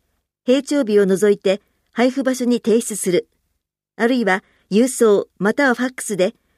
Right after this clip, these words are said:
各問い合わせ先へどうぞ。区のホームページからも応募可能です。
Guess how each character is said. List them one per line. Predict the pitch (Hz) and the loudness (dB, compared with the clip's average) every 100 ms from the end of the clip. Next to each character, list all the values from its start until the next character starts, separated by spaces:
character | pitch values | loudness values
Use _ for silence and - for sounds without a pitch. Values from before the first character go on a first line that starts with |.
| _ | _
各 | 254 269 | -6 -4
問 | - 233 | 0 2
い | 269 | 2
合 | |
わ | 262 | 0
せ | |
先 | - 254 254 | -4 -4 0
へ | 247 - | 0 0
ど | 190 | -2
う | 180 | -2
ぞ。 | - - _ _ _ _ _ _ _ _ _ | -4 -8 _ _ _ _ _ _ _ _ _
区 | - | -4
の | 262 | -2
ホ | 254 269 | 0 -2
ー | |
ム | 285 | -2
ペ | 269 302 | -2 -4
ー | |
ジ | 254 | -4
か | - | -4
ら | 233 | 0
も | 240 - | 0 0
応 | 208 214 | 2 2
募 | 208 | 0
可 | 202 | -2
能 | 190 185 | -2 0
で | 190 | -2
す。 | - | -6